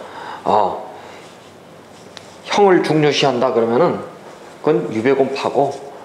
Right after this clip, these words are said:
그렇지 않다라고 하면 그건 임철초파고, 막 그렇게도 나눠줄 수 있듯이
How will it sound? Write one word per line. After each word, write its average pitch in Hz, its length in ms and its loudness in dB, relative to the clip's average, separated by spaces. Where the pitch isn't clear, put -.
그렇지 135 340 0
않다라고 139 460 0
하면 117 220 0
그건 131 160 -2
임철초파고, - 1000 -2
막 107 180 0
그렇게도 123 340 -2
나눠줄 113 380 0
수 123 140 -2
있듯이 110 640 0